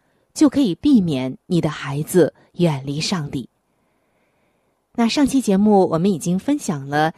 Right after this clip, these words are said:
一个方面，今天我们还将继续来分享。亲爱的做父母的朋友，你是否知道，很多的时候关心孩子的需要，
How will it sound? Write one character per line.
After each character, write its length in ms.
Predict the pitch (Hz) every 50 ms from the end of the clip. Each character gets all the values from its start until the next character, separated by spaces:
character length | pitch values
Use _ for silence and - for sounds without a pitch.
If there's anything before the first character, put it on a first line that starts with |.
| _ _ _
一 80 | - 180
个 100 | 160 165
方 220 | - 196 196 196
面， 200 | 208 220 202 160 - _ _ _ _ _ _ _ _ _ _ _ -
今 160 | - 254 254
天 300 | 226 240 247 254 262 - _ _ _ -
我 100 | - 160
们 140 | 160 160
还 220 | - - 160 175 202
将 320 | - 220 196 180 180 180 -
继 160 | - 202 185
续 180 | - - 175
来 140 | 147 135 143
分 220 | - - 175 160 160
享。 200 | - 165 - - _ _ _ _ _ _ _ _ _ _ _ _ _ _ _ _ _ _ _ _ _ _ _ _ _ _ _ _ _ _ _ _ _ _ _ _ -
亲 180 | - - 214 208
爱 100 | 180 165
的 160 | - 156 151
做 200 | - - - 185
父 160 | - - 226
母 120 | 196 165 143
的 120 | - 147
朋 240 | - - - 143 139
友， 240 | 143 139 135 180 - _ _ _ _ _ _ _ _ _ _ _ _ _ _ _ _ _ _ -
你 100 | 190 180
是 160 | - - 247
否 160 | - 165 147
知 140 | - - 208
道， 280 | - 185 160 143 - _ _ _ _ _ _ _ _ _ _ _
很 200 | - - 180 180
多 140 | 214 294 330
的 80 | 320
时 160 | 262 - 208 180
候 300 | - 185 165 147 - _ _ _ _ _ _
关 240 | - 262 262 262 269
心 240 | - - 262 262 247
孩 260 | 214 - 156 143 156
子 160 | 160 - 214
的 100 | - 135
需 260 | 139 - - - 240
要， 220 | 262 254 196 -